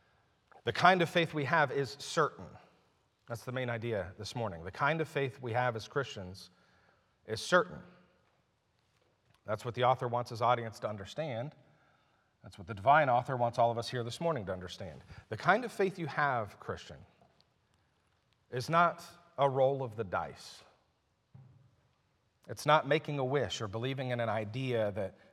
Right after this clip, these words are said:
that tickles your fancy. This God is real, and his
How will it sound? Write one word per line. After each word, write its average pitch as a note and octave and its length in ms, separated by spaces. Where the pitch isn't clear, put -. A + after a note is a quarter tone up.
that G#2 120
tickles B2+ 420
your G#2 120
fancy. A2+ 480
This C#3 220
God C#3+ 360
is A#2 220
real, G#2+ 580
and A#2 100
his A#2 220